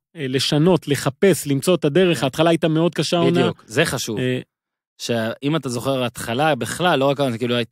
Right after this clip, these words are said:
Speaker 2: השאלה המרכזית הייתה, "למה?"
Speaker 1: כן, למה אתה עושה את זה?
Speaker 2: כן, היית
Speaker 1: אה,
Speaker 2: כבר
Speaker 1: ו-
Speaker 2: איזה יופי זה, שאתה ממציא את עצמך מחדש.
Speaker 1: ולאט לאט אני חושב שהוא מתחיל להבין מה החוזק אולי הכי גדול של הקבוצה הזו,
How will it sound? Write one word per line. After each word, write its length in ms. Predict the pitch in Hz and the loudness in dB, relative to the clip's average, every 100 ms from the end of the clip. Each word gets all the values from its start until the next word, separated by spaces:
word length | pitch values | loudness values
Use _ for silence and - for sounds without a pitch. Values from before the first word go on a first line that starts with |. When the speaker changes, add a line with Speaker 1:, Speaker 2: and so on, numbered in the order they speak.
| _ | _
Speaker 2:
השאלה 440 | 110 - 135 127 139 | -10 -4 -2 0 0
המרכזית 420 | 151 120 131 131 | -2 -2 -4 -6
הייתה, 160 | 127 135 | -8 -10
"למה?" 360 | 117 127 131 113 _ - | -8 -8 -8 -12 _ -6
Speaker 1:
כן, 140 | 170 | -4
למה 200 | 131 135 | -2 -2
אתה 100 | 147 | -4
עושה 180 | 135 131 | -6 -8
את 60 | 117 | -6
זה? 60 | |
Speaker 2:
כן, 240 | 123 123 104 104 | -2 -2 -2 -8
היית 260 | - 127 131 | -8 -6 -6
Speaker 1:
אה, 40 | |
Speaker 2:
כבר 220 | 123 120 110 _ _ _ _ 143 | -6 -8 -10 _ _ _ _ -10
Speaker 1:
ו- 680 | 120 139 139 135 135 135 131 | -4 -2 -2 -4 -4 -4 -6
Speaker 2:
איזה 180 | 123 | -6
יופי 280 | 117 127 147 | -6 -6 -10
זה, 240 | 107 107 104 | -10 -10 -12
שאתה 160 | - | -10
ממציא 360 | 110 107 - 135 | -8 -8 -6 -6
את 20 | |
עצמך 200 | 120 117 | -6 -8
מחדש. 520 | 113 - 117 135 - _ _ _ _ - | -8 -8 -8 -8 -10 _ _ _ _ -6
Speaker 1:
ולאט 340 | 135 156 196 214 | 2 4 2 2
לאט 340 | 233 240 196 | 0 0 2
אני 120 | 165 | 2
חושב 160 | 139 185 | 0 -2
שהוא 160 | 208 | 0
מתחיל 280 | 160 - 190 | 0 0 0
להבין 360 | 180 139 196 190 | 2 0 0 0
מה 440 | 160 165 170 160 - | 2 2 0 -2 -6
החוזק 640 | 143 - 156 131 156 - | -10 -2 2 2 0 -2
אולי 200 | 151 139 | 0 2
הכי 160 | 135 185 | 2 2
גדול 200 | 160 160 | 2 2
של 140 | 165 | 0
הקבוצה 360 | 143 127 127 196 | -2 -4 -2 2
הזו, 340 | 196 185 208 | 2 2 0